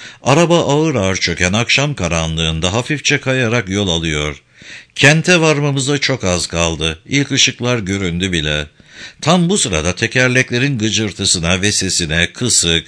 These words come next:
gırtlaktan ve uzayıp giden bir çığlık karışıyor.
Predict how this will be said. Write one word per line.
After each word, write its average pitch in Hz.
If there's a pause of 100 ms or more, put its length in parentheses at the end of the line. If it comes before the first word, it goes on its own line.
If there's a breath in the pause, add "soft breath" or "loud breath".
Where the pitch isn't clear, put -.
(240 loud breath)
gırtlaktan 127
ve 123
uzayıp 120
giden 117
bir 113
çığlık 101
karışıyor. 82